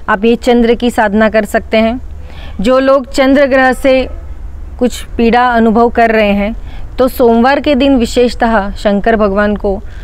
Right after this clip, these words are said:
दूध और पानी का भी आप चढ़ावा कर सकते हैं। अच्छे से शंकर भगवान के मंदिर में जाइए,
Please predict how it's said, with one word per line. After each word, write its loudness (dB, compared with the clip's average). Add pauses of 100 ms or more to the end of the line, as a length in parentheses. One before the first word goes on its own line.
(180)
दूध 2
और -2
पानी -2
का 0
भी 0
आप -2
चढ़ावा 0 (140)
कर 0
सकते -10
हैं। -8 (600)
अच्छे -2
से 0
शंकर 0
भगवान 2
के -2
मंदिर 0
में 2
जाइए, 2